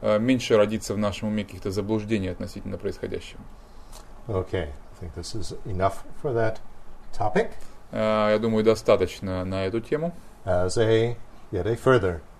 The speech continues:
Speaker 2: introduction for the material.
Speaker 1: И мы переходим к еще одному, к более глубокому, опять же, введению в, э, тему нашего семинара.
Speaker 2: Now we can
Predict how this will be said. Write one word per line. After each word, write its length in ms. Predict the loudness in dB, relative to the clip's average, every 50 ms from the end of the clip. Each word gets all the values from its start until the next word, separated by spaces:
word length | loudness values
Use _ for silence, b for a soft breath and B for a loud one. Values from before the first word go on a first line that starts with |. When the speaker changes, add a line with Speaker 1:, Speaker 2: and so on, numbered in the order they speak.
| -10 -2
Speaker 2:
introduction 800 | 0 2 2 2 0 -2 -2 -2 -2 -2 -4 -6 -6 -6 -6 -6 -4
for 140 | -4 -2 -2
the 100 | -2 -2
material. 520 | -2 -2 -2 -2 -2 -2 -2 -2 -4 -6 -8 -10 -14 -14 -10 -8
Speaker 1:
И 320 | -6 -4 -2 0 0 0
мы 440 | 2 2 2 4 4 4 4 4 2 0 -2
переходим 480 | -2 -2 -2 0 0 0 0 0 0 0
к 160 | 0 0 0
еще 480 | 0 0 0 -2 -2 0 4 6 6 6
одному, 440 | 6 4 2 0 0 0 0 -2 -2
к 200 | -2 -2 -2 0
более 300 | 2 2 2 2 2 2
глубокому, 540 | 0 0 0 2 2 2 0 0 -2 -2
опять 260 | -2 0 0 0 0 0
же, 100 | -2 -4
введению 720 | -4 -4 -4 -4 -2 0 0 0 0 0 0 -2 -2 -2
в, 300 | -2 2 2 2 2 0 B B B B B B
э, 580 | B -4 -2 -2 0 -2 -2 -2 -2 -2 -4 -4 -6 -4
тему 300 | -2 0 0 0 0 -2
нашего 360 | -4 -4 -4 -4 -4 -6 -6
семинара. 440 | -6 -6 -6 -6 -4 -4 -6 -6 -8 -12 -16 -18 -18 -18 B B B B B B B B -14 -8
Speaker 2:
Now 540 | -4 0 2 2 4 4 2 2 0 -2 -2
we 160 | 0 0 0 2
can 460 | 4 4 4 6 4 4 0 -2 -4